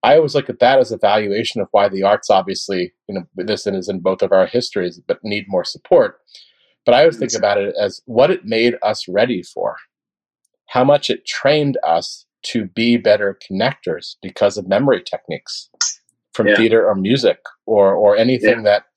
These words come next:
Speaker 1: that comes from it. So
Speaker 2: Hundred percent. Can I, can I share something quickly, David? So
Speaker 1: Love to hear.
Speaker 2: one of the, one of the educational experiences that I view as being formative to my ability to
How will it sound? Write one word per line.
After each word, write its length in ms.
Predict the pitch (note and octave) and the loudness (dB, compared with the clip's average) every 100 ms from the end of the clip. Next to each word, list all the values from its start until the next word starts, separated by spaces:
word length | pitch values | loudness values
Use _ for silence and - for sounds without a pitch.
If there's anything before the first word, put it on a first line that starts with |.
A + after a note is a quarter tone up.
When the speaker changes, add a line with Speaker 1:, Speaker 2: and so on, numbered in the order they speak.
| _ _ - | _ _ -10
Speaker 1:
that 140 | - | -4
comes 260 | - G#3 - | -2 -2 -2
from 240 | - A2+ | 0 0
it. 160 | - - | -2 0
So 260 | A#2+ G2 - _ _ - - _ - | 2 2 -4 _ _ -20 -20 _ -4
Speaker 2:
Hundred 180 | C3 C3+ | 0 4
percent. 360 | B2+ E3 D3+ C#3+ D3+ _ _ _ _ - | 4 4 2 2 -8 _ _ _ _ 0
Can 120 | D#3+ | 2
I, 40 | D#3+ | 4
can 100 | E3 | 4
I 100 | D#3+ | 4
share 180 | D#3 D#3+ | 6 4
something 200 | E3 D#3+ | 4 2
quickly, 240 | D#3 E3+ D#3+ | 2 2 2
David? 260 | E3+ E3+ | 0 -2
So 100 | D3+ D3 | -4 0
Speaker 1:
Love 160 | C#3+ C#3+ | 0 0
to 80 | |
hear. 140 | - - | -8 -6
Speaker 2:
one 200 | C#3 D#3+ | 2 4
of 220 | E3 C#3+ C#3 | 6 4 4
the, 480 | D3 C#3 C3 B2+ C3 - - - _ _ - | 6 8 8 4 0 -18 -18 -18 _ _ 0
one 180 | A#2+ | 2
of 80 | D#3 | 2
the 80 | C#3+ - | 0 -2
educational 680 | C#3+ C#3+ D3 C3+ B2+ C3+ A#2 | 0 0 2 2 2 -2 -4
experiences 1000 | - - B2 A#2 A2+ - A2 A2 - - _ _ _ _ - | -6 -4 0 0 0 0 0 -2 -6 -14 _ _ _ _ 0
that 140 | - - _ _ _ C3+ | 0 0 _ _ _ 0
I 120 | B2+ | 2
view 220 | A#2+ B2+ A2+ | 2 -4 -6
as 80 | G#2+ | -4
being 220 | A#2 A2 - | -2 -2 0
formative 460 | A#2+ B2 A#2 G#2+ - | 2 2 2 0 0
to 60 | A2 | 0
my 400 | G#2+ G#2+ G#2 G#2 _ _ _ - | 2 4 4 2 _ _ _ -10
ability 500 | A2 B2 A#2+ A#2 A#2 G#2+ | 0 4 6 6 2 2
to 300 | A#2 A#2 | 4 4